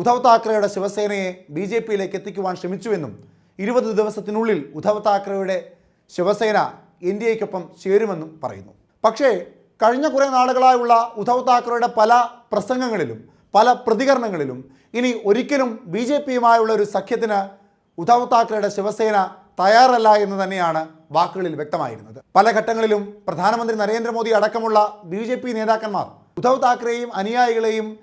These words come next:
ബി ജെ പിയിലേക്ക് തിരികെ കൊണ്ടുവരുവാൻ അല്ലെങ്കിൽ ബി ജെ പിയിലേക്ക് തിരികെ വരുന്നതിൽ പച്ചക്കൊടി വീശിയിരുന്നതാണ്. ആ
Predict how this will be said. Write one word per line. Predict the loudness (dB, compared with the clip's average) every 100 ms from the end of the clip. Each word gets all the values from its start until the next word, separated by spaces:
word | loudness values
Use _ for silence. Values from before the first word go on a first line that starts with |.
| _ _ -4
ബി | -2
ജെ | 0 0
പിയിലേക്ക് | 0 -2 -4
തിരികെ | -4 -2 -2
കൊണ്ടുവരുവാൻ | -2 0 2 2 0 -2 -2
അല്ലെങ്കിൽ | -2 -2 -4 -6
ബി | -8 -6
ജെ | -4
പിയിലേക്ക് | 0 -2 -2 -6
തിരികെ | -2 2
വരുന്നതിൽ | 2 0 -2 -4 -6 -14 _ _ -4
പച്ചക്കൊടി | -2 -4 -4 -6 -6
വീശിയിരുന്നതാണ്. | -10 -8 -8 -8 -10 -14 -20 _ _ _ _
ആ | 2